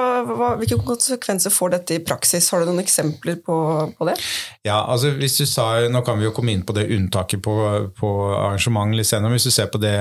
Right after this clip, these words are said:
Speaker 2: mm, på en måte den første regelen som kom nå da, ble innført første april i år,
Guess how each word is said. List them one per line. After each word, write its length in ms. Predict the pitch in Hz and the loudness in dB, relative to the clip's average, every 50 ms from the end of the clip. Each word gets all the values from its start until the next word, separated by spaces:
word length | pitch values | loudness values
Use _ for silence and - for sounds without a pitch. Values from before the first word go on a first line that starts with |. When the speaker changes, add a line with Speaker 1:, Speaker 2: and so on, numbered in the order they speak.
| 104 104 | 2 2
Speaker 2:
mm, 480 | 101 104 104 107 104 101 101 107 101 - | 2 2 2 2 2 0 0 0 -2 -2
på 80 | - 117 | 0 0
en 80 | 107 | 0
måte 180 | 101 98 101 95 95 | 0 -2 -2 -2 0
den 160 | 101 98 101 101 101 104 101 - | 0 2 2 0 0 0 -2 0
første 320 | - 113 - - - 98 | 0 -2 -2 0 0 0
regelen 320 | 92 95 95 95 92 95 - | 0 2 0 2 0 0 0
som 80 | - 101 | 0 0
kom 220 | - 98 98 98 | 0 0 2 2
nå 80 | 95 95 | 2 2
da, 200 | 92 95 95 95 95 95 | 2 2 2 2 2 0
ble 220 | 90 95 98 95 95 | 0 0 2 2 2
innført 240 | 92 - 101 95 - | 2 0 0 -2 0
første 240 | - 95 - - 95 | -2 -2 0 -2 -2
april 400 | - - 98 98 95 92 92 95 | -2 -2 -2 0 0 0 0 0
i 80 | 98 | 0
år, 220 | 104 131 175 180 | 2 2 2 0